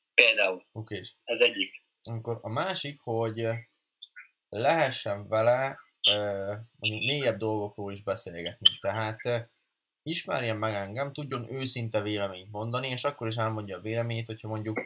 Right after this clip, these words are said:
Speaker 2: nem ért egyet azzal, amit én gondolok. Tehát, hogy tudjon
Speaker 1: Na,
Speaker 2: velem
Speaker 1: ez
Speaker 2: akár
Speaker 1: rohadt fontos, és ilyen nagyon kevés ember van.
Speaker 2: hogy tudjon velem akár vitatkozni bizonyos témákba. Hogyha, ha mondjuk nagyon nagy képű vagyok, akkor a szemembe tudja mondani, hogy „Figyelj, most nagyon elszálltál magadtól”, vagy valami.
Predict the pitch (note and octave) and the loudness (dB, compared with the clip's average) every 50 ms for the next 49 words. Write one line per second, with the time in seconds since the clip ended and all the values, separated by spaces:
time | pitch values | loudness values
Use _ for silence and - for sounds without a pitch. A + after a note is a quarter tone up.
0 | - - - A2 A#2+ A#2 A2 G2+ G2+ - G#2 G2+ G2 F#2+ - G2 G2 G2+ G#2+ G#2 | -6 -8 -2 0 2 2 2 2 0 -2 -4 -4 -4 -2 0 0 0 0 2 2
1 | G2+ G2+ G#2 G2 - F#2+ F#2+ F#2 F2+ F#2+ G2 F#2 E2+ E2 D#2+ F2+ - _ - G#2 | 2 2 0 -2 -4 -4 -4 -4 -4 -6 -6 -6 -6 -6 -8 -8 -10 _ -2 0
2 | G#2 G#2+ G#2+ - A2+ A2 - C3+ C3 A#2+ - - - - A2+ A2+ A2+ A2 - F3 | 0 2 0 -2 -4 -6 -4 -6 0 4 4 6 6 6 6 6 6 6 6 8
3 | E3 - - E3+ C#3+ A#2 - - - A2+ A2 A#2 G#2+ - - - - A#2 A2 A2+ | 8 8 8 8 6 6 4 2 -2 -2 0 2 4 4 6 6 6 4 4 4
4 | A2+ A2+ G#2+ G#2 G2 - G#2 G#2 G2+ G2+ - - G#2 G2+ G2 G2 F#2+ F#2+ F#2+ G2 | 4 4 4 4 4 4 4 6 6 6 4 4 2 4 4 4 6 6 4 2
5 | F#2 - _ _ - A#2+ B2 A#2+ D#3+ F3 E3 E3+ D#3+ D3+ D3 C#3+ C#3+ C#3+ C#3+ C#3+ | 0 -2 _ _ -6 -4 -4 -2 -2 -2 0 0 4 4 6 6 6 6 4 2
6 | - C#3+ C3+ C3 B2+ A#2+ - - A#2 A#2 C3 C3 A2+ G2+ - - - G2+ G2 G#2+ | 2 2 2 4 4 4 4 2 2 -2 0 0 0 0 -2 -2 -4 -4 -4 -2
7 | G#2 G2+ G#2 F#2+ G2+ G2 F#2+ G2 - - F#2+ F#2 F2+ F2 E2+ E2 D#2 D#2 F2 F#2+ | -4 -4 -4 -4 -2 -4 -4 -6 -6 -6 -6 -4 -4 -4 -4 -4 -6 -4 -4 -2
8 | G2 G#2+ G#2+ - G#2+ G#2 G2+ G2+ A#2+ A#2 A2+ A2+ A2 G#2 G#2+ A#2+ B2 C3 C#3 C#3+ | -2 -2 0 0 0 0 0 0 0 0 2 2 0 -2 0 0 0 0 0 0
9 | D3 D3 D3 - D#3 C3+ - - C#3 C#3 C3+ C3+ C#3 C3 A#2+ B2+ B2+ A#2+ - C3+ | 0 0 0 -2 -6 -6 -6 -6 -4 -2 -2 -2 -4 -6 -6 -6 -8 -6 -4 -2
10 | B2 A2+ G#2 G2+ G2 - G2+ G2 F#2+ F#2+ G2+ G#2 A2 G#2+ A2 G#2+ G#2+ G#2+ G#2 G#2+ | -2 0 0 -2 -4 -6 -8 -8 -8 -8 -6 -4 -4 -4 -4 -4 -4 -4 -4 -6
11 | - A#2 A#2+ A#2 A2 G2+ F#2+ G2+ - - G#2+ G#2 F#2+ F#2 F2+ F2+ F2+ - - F2+ | -6 -4 0 0 0 0 -2 -6 -8 -6 -4 -4 -4 -4 -4 -6 -6 -6 -8 -10
12 | F#2 - - F#2 F#2 F2+ E2 F2 - - - F#2 - - - _ _ _ _ _ | -8 -6 -6 -6 -6 -8 -8 -10 -12 -12 -14 -14 -14 -14 -14 _ _ _ _ _
13 | _ _ _ - F#2+ F#2 F#2 F2+ E2+ D#2 D2 | _ _ _ -4 0 2 4 4 4 2 0